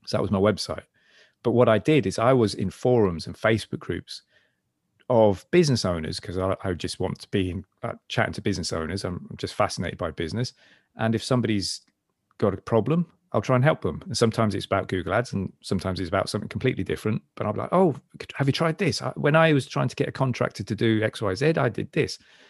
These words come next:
And you're just in as a part of the community helping. And if I find that, uh, somebody asks a question and it's about Google Ads and I reply, and then someone else asks a question two weeks later and it's similar, I go, "Oh, hold on, I know,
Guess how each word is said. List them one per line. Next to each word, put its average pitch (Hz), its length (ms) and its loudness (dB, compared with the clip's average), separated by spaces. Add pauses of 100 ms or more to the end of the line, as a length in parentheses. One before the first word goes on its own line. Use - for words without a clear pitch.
(200)
And 127 120 0
you're 135 80 2
just 156 200 0
in 143 300 2
as 117 140 0
a 110 60 -2
part 139 200 2
of 139 40 2
the 123 60 -2
community 98 460 -4
helping. 101 400 -2 (500)
And 120 80 2
if 135 140 0
I 165 160 4
find 139 480 0 (960)
that, - 460 -2
uh, 95 340 -4
somebody 123 260 2
asks 117 180 2
a - 40 -14
question - 440 -2
and 101 80 -6
it's 87 100 -10
about 101 200 0
Google 87 280 -2
Ads 85 220 -4
and - 100 -8
I 90 40 -2
reply, 87 400 -2
and - 640 -10
then 95 80 0
someone 120 220 2
else 120 200 2
asks - 240 -4
a 92 40 -10
question - 340 -10
two - 160 -8
weeks 92 200 -8
later 87 240 -4
and - 80 -8
it's - 100 -12
similar, 107 400 0
I 92 100 -12
go, 95 140 -12
"Oh, 160 220 8
hold - 240 -2
on, 76 100 -8
I 101 80 -4
know, 87 240 -4